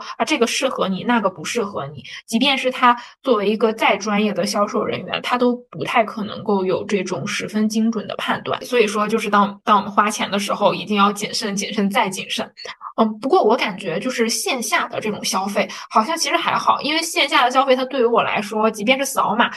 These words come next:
它也是真金白银的出去的，反而是就是网购啊，或者是点外卖的这种消费，我会有一点没有花钱的真实感，它就会导致我在不知不觉之间就花了蛮多钱的。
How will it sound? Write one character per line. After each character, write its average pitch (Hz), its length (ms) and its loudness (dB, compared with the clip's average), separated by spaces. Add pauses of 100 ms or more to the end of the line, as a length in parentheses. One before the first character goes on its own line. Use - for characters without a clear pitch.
(140)
它 247 100 2
也 226 100 2
是 214 140 -2
真 247 220 4
金 247 180 0
白 208 160 4
银 208 160 0
的 208 140 2
出 247 240 -4
去 208 180 -2
的， 190 100 -4 (240)
反 196 140 2
而 202 100 2
是 269 300 2
就 277 140 -2
是 - 160 -4
网 208 260 2
购 269 140 6
啊， 214 100 6
或 269 140 4
者 233 60 2
是 247 120 -6
点 226 240 -2
外 247 180 4
卖 269 220 0
的 185 100 0
这 220 120 2
种 190 120 -2
消 202 240 0
费， 208 160 -2 (360)
我 208 160 4
会 311 260 2
有 196 240 0
一 262 140 -2
点 - 460 -4
没 208 240 2
有 - 120 2
花 285 260 4
钱 247 220 -4
的 226 100 2
真 285 220 -4
实 330 180 -4
感， 185 160 -2 (240)
它 - 80 2
就 277 80 2
会 294 120 0
导 247 180 2
致 220 460 -4
我 196 180 0
在 208 100 0
不 214 160 -2
知 226 120 -2
不 233 120 0
觉 - 300 -2
之 202 160 -6
间 202 260 2
就 202 220 0
花 208 220 4
了 196 80 0
蛮 - 180 -4
多 - 160 -8
钱 - 240 -6 (100)
的。 - 60 -4